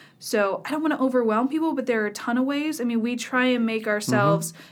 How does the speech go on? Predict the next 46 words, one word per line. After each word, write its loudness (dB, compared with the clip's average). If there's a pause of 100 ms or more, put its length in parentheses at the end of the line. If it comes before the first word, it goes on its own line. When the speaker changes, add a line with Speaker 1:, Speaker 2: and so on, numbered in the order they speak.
(160)
Speaker 1:
as 0
open 0
to -6
the -4
public, -4
um, -4
and -8
especially -2
the -2
educational -8
community, -10 (300)
as -4
much -4
as -12
we -6
can. -10 (100)
Speaker 2:
Sure, 4
and 6
as 4
you, 2
Sadie, 4
as 2
you 2
said, 4
in 2
addition 0
to 0
the 0
email 2
address -4
you -8
gave, 0
was 0
it -2
education 0
at 0
mount -2
vernon 0
dot -4
org? 2
Speaker 1:
Education 0
at -6
mount -4
vernon -2
dot -4
org. -10